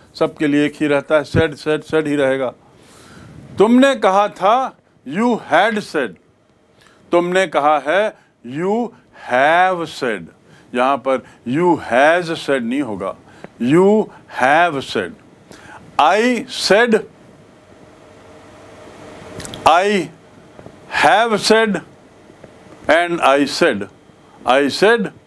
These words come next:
I had said, I have said। Had तो सभी के लिए एक ही रहता है, उसमें अंतर नहीं होता, तो यहाँ पर फिर आ गया I had said। उन्हों-, am I clear?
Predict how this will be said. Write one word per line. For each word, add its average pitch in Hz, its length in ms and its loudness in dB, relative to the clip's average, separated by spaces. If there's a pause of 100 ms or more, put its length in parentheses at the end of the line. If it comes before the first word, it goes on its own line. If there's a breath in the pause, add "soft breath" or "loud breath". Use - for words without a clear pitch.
(800)
I 139 140 2
had 190 480 2
said, 214 400 0 (480 loud breath)
I 147 260 0 (140)
have 151 500 0
said। 98 300 -14 (420 loud breath)
Had 165 340 0
तो 185 100 -2
सभी 170 320 -4
के 175 140 -2
लिए 180 200 2
एक 170 140 -4
ही 180 60 -2
रहता 170 320 -2
है, - 160 -8 (600 soft breath)
उसमें 147 300 0
अंतर 160 260 -2
नहीं 165 140 -4
होता, 151 300 -6 (320 loud breath)
तो 139 60 2
यहाँ 139 280 2
पर 127 160 -6
फिर 156 200 -4
आ 127 120 2
गया 123 300 -4
I 135 160 2 (240)
had 117 340 -2
said। - 240 -16 (560)
उन्हों-, 131 260 -2 (1080 loud breath)
am 143 140 2
I 165 120 0
clear? 160 340 0